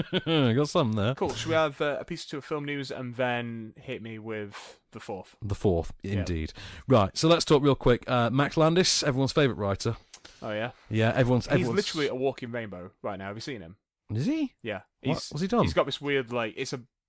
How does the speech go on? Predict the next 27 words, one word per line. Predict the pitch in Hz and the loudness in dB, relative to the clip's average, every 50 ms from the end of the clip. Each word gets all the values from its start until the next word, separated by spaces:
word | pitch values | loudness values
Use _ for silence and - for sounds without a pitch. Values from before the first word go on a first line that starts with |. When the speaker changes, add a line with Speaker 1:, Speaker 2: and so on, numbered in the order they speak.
| _ _ - _ _ _ _ _ _ | _ _ -20 _ _ _ _ _ _
Speaker 2:
it's | - - 127 - 160 | -12 -10 -8 -6 -6
like | 147 - 143 | -6 -8 -8
a | |
half | 120 - 147 143 131 - - | -6 -2 0 0 0 -2 -4
mohawk. | 139 143 151 135 117 95 92 98 - - - _ _ _ _ _ _ _ _ _ _ _ _ | -8 -6 -6 -6 -8 -10 -12 -12 -14 -18 -20 _ _ _ _ _ _ _ _ _ _ _ _
Oh, | - 127 | -2 0
Speaker 1:
I've | 131 139 | 0 2
Speaker 2:
it's, | 131 110 | 2 0
Speaker 1:
not | 123 151 - | -2 -2 -2
seen | - 247 254 294 311 269 | 0 2 4 4 6 6
this. | 165 107 87 82 - - - - - - - - | 6 6 4 2 -2 -6 -8 -8 -12 -14 -12 -12
Speaker 2:
it's | 131 - - | -12 -12 -10
bizarre. | - 127 107 110 151 190 190 127 101 107 | -12 -10 -4 -2 0 2 2 0 -2 -4
He's, | 131 127 - | -6 -6 -6
he's | - 147 139 - | -6 -6 -4 -4
shaved, | - - 170 170 165 143 131 131 | -2 0 0 0 0 -2 -2 -2
like, | 123 117 110 107 - - - _ _ | -2 -2 -2 -4 -8 -14 -20 _ _
one | 123 127 139 135 | -6 -4 -4 -2
half | 127 127 127 123 - | -4 -4 -6 -6 -10
of | 120 | -12
his | 117 107 - | -12 -12 -12
head, | 107 95 98 95 - - _ _ _ _ _ _ - | -14 -14 -14 -14 -16 -20 _ _ _ _ _ _ -14
and | - 113 113 | -12 -12 -8
then | 107 107 107 | -8 -8 -10
it | 104 - _ _ | -10 -14 _ _
flops | - - 151 151 - - - 110 | -6 -2 -2 -2 -2 -4 -12 -12
over, | 98 101 101 98 104 101 98 | -12 -12 -12 -12 -12 -12 -12